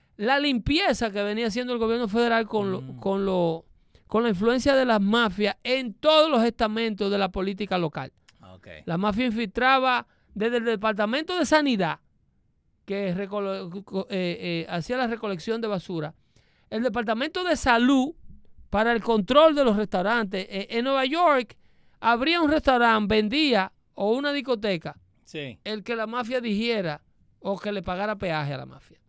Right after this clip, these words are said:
Speaker 2: Ah, eso no es que digamos nosotros vamos a
Speaker 1: No,
Speaker 2: dormir,
Speaker 1: no, no.
Speaker 2: no, no.
Speaker 1: Ni un carrito de chimichurri se podía poner en las esquinas sin que un,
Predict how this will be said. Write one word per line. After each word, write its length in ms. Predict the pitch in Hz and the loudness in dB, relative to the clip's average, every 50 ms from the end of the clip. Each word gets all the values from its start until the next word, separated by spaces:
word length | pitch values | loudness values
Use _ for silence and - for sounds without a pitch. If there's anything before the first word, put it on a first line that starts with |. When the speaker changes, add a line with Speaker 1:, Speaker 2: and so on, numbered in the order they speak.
| _ _ _ _ _ _ _ | _ _ _ _ _ _ _
Speaker 2:
Ah, 180 | 240 - 180 135 | -16 -14 -14 -14
eso 180 | 127 - 143 | -14 -14 -12
no 80 | 151 170 | -12 -10
es 80 | 175 | -8
que 80 | 160 175 | -8 -8
digamos 280 | 170 175 180 180 175 165 | -8 -8 -10 -10 -12 -14
nosotros 320 | 156 139 - 190 180 180 | -14 -14 -12 -8 -6 -4
vamos 120 | 196 214 233 | -2 0 0
a 40 | 226 | -2
Speaker 1:
No, 0 | 220 | -2
Speaker 2:
dormir, 180 | 196 185 180 175 | -4 -4 -6 -6
Speaker 1:
no, 180 | 180 165 156 | -6 -6 -6
no. 160 | 156 156 175 170 | -6 -6 -6 -6
Speaker 2:
no, 60 | 185 | -6
no. 120 | 202 233 | -2 2
Speaker 1:
Ni 200 | 294 311 311 320 | 4 6 6 8
un 200 | 349 392 415 403 | 6 6 4 2
carrito 540 | - 403 370 311 277 311 349 359 - - 311 | 4 6 8 8 8 8 6 2 2 2 2
de 80 | 294 247 | 2 2
chimichurri 600 | - 294 285 262 233 190 - 269 254 220 202 208 | 2 0 0 0 -2 -2 0 0 2 2 2 2
se 120 | 175 196 202 | 2 0 0
podía 300 | 196 190 185 220 240 247 | 0 0 2 2 0 0
poner 340 | 226 240 220 220 254 262 240 | 0 -2 -2 0 0 -2 0
en 80 | 220 | 0
las 160 | 208 196 170 196 | -2 -2 0 -2
esquinas 500 | 180 - - 302 320 302 240 170 139 - - - - - - - - - - - - - - - - - - - - - - | -4 -4 -2 0 0 0 0 -2 -4 -8 -12 -18 -20 -20 -20 -20 -20 -20 -20 -20 -20 -20 -20 -20 -20 -20 -20 -20 -20 -20 -20
sin 420 | - - - - 269 269 277 269 202 | -18 -12 -4 -2 0 0 0 -2 0
que 180 | - 240 226 | 2 2 4
un, 480 | 226 247 277 302 320 330 311 302 277 | 4 4 2 2 0 0 -2 -6 -8